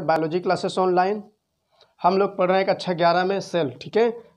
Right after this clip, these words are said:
हम लोग सेल का चैप्टर स्टार्ट कर चुके हैं, ठीक है। इसमें हम लोगों ने दो तीन लेक्चर ले भी लिया है। आज हम लोग बात करेंगे यूकैरियोटिक सेल पे।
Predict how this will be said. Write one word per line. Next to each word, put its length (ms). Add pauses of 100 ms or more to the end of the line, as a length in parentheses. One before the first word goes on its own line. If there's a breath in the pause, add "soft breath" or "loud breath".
हम 140
लोग 160
सेल 220
का 120
चैप्टर 360
स्टार्ट 320
कर 160
चुके 220
हैं, 300
ठीक 180
है। 120
इसमें 240
हम 140
लोगों 220
ने 100
दो 200
तीन 300
लेक्चर 280
ले 180
भी 120
लिया 240
है। 280 (1000 loud breath)
आज 280
हम 100
लोग 180
बात 280
करेंगे 280
यूकैरियोटिक 760
सेल 200
पे। 180